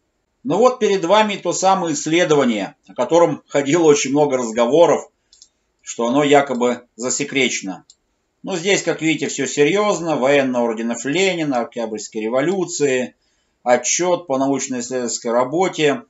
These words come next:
реставрация, научные исследования, опытные производственные работы по реставрации, восстановлению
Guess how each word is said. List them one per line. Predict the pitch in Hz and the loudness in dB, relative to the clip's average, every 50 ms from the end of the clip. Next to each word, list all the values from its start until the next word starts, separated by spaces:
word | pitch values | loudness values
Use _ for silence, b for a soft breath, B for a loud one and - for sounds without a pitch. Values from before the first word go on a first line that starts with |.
| _ - | _ -14
реставрация, | 107 110 - - - 120 123 143 175 185 175 - - 139 | -8 -8 -8 -4 -4 -4 -2 2 2 2 2 0 -2 -4
научные | 123 123 127 131 123 - 120 117 113 | -4 -2 -4 -4 -4 -6 -6 -6 -6
исследования, | - - 139 147 156 143 135 131 127 127 | -6 -2 0 0 0 0 -2 -4 -2 0
опытные | 127 127 123 - - 123 120 113 | 0 0 -2 -4 -10 -8 -8 -8
производственные | - 117 113 110 110 127 123 117 - - 113 113 120 | -6 -4 -4 -4 -2 -2 -4 -4 -4 -6 -4 -2 0
работы | 131 147 190 233 240 233 220 214 | 0 2 4 4 4 4 4 -2
по | - - 143 135 | -2 -2 -4 -4
реставрации, | 135 127 - - 131 135 160 196 202 190 - - 160 | -2 -6 -6 -6 -6 -2 0 0 0 0 0 -4 -4
восстановлению | 147 143 - - 135 135 135 135 143 165 185 175 165 160 160 151 147 | -4 -4 -6 -6 -4 -4 -4 -2 -2 -2 -2 -2 -2 -2 -4 -4 -6